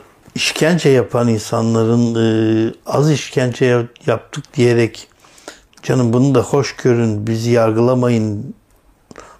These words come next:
mantığından gittiklerini biliyoruz. Bunların içinde işte Hanefi Avcı var, bunların içinde Ali Türkşen var,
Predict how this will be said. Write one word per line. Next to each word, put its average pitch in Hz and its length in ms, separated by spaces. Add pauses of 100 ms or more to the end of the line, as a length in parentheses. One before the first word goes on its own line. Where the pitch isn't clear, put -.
(120)
mantığından 117 580
gittiklerini 117 640
biliyoruz. 120 300
Bunların 110 340
içinde 110 320
işte 110 360 (360)
Hanefi 113 460
Avcı 107 380
var, 107 200
bunların 104 280
içinde 110 240
Ali 104 200
Türkşen 107 560
var, 104 260